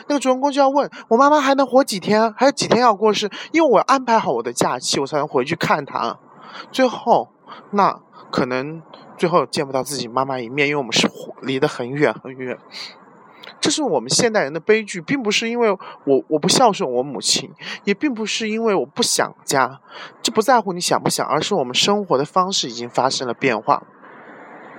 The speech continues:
所以从这一刻起，你要记得，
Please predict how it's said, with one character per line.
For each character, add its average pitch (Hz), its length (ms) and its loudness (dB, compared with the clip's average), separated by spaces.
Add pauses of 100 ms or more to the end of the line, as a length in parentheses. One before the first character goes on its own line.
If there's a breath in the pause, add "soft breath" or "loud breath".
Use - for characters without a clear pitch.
(640 loud breath)
所 156 300 4
以 165 180 -4 (180)
从 - 200 -6
这 214 140 2
一 185 60 -2
刻 165 200 2
起， - 340 2 (360 loud breath)
你 147 80 2
要 165 200 4
记 170 300 -4
得， 135 160 2